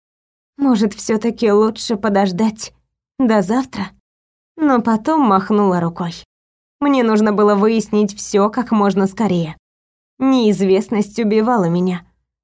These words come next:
терзала острыми когтями. Это вовсе не та ситуация, когда нужно струсить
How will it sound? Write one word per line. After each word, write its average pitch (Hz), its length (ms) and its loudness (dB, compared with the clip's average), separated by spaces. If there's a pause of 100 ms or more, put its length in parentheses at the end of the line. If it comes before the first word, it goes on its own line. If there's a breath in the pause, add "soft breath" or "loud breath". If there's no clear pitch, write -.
(240)
терзала 214 580 2
острыми 214 480 2
когтями. 185 640 -4 (560)
Это 359 260 0
вовсе 254 400 0
не 208 160 2
та 226 140 -2
ситуация, 202 760 -2 (560 soft breath)
когда 254 320 2
нужно 233 380 2
струсить 247 680 -2